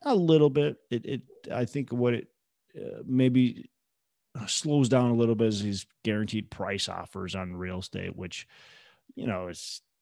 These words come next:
kind of slows down the market. So instead of,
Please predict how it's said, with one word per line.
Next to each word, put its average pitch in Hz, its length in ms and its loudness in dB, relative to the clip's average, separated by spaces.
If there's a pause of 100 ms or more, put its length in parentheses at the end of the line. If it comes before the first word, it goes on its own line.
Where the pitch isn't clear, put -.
(240)
kind 98 380 -8
of 90 180 -14 (180)
slows 95 420 -4
down 92 200 -6
the 92 60 -8
market. 87 380 -10
So 104 260 -4 (260)
instead 147 380 4
of, 123 180 2